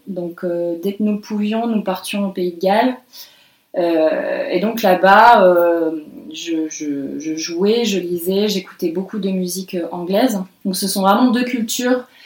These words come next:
euh, bien qu'éloignées, euh, qui m'ont, euh,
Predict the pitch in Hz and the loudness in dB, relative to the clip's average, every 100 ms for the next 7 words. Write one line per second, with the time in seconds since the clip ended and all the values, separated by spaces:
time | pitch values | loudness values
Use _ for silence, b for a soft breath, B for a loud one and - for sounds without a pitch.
0 | B B - 180 180 180 175 196 233 233 | B B 2 4 6 4 2 2 0 2
1 | 226 220 208 214 233 254 233 202 185 - | 2 4 4 4 4 4 6 4 2 0
2 | 202 196 202 185 156 127 | -2 0 0 0 -2 -4